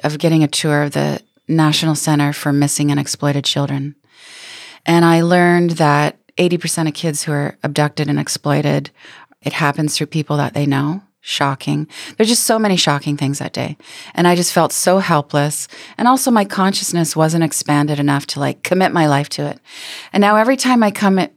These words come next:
to your offices, I wanna quit my day job and, like, just stuff envelopes for you. Like, I wanna do anything I can to, like, just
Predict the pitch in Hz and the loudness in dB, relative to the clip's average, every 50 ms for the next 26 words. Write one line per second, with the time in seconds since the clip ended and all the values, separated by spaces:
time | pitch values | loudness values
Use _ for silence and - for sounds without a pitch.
0 | _ - - - 175 165 170 160 - 170 185 208 202 - - 196 - 151 143 135 | _ -6 -2 0 2 2 2 2 4 2 2 2 0 -2 -4 -2 0 0 0 0
1 | 143 156 - - - 170 185 202 202 208 196 202 - 208 175 - 185 175 165 156 | 0 -2 -6 -6 -4 0 2 2 2 2 0 0 0 0 0 2 0 -2 -2 0
2 | 160 160 170 165 160 151 147 147 147 - - 160 156 151 147 - 160 - - - | 0 0 0 0 0 0 0 0 0 0 0 2 2 2 0 0 -2 -2 0 0
3 | 156 147 - - 147 147 156 156 160 151 - - - - - 165 151 - 123 - | 0 0 0 0 0 0 0 2 2 2 0 0 -2 -4 -4 -2 -2 -2 -2 -6
4 | - - - - - 302 - - - 220 220 226 226 226 233 214 220 202 - - | -6 -8 -8 -4 -4 -2 0 0 2 2 2 4 4 2 2 2 0 0 0 0
5 | 196 202 208 220 233 - 214 226 214 196 220 240 233 - - - 214 208 196 214 | 0 2 2 0 0 0 0 0 0 0 -2 -2 -4 -4 -2 0 2 2 0 0
6 | 208 208 - - - - - - - - - 226 202 208 196 190 202 220 202 - | -4 -6 -8 -10 -14 -14 -14 -16 -12 -4 -2 0 2 2 2 0 0 -2 -2 -2
7 | - - - - - | -2 -2 -2 -4 -4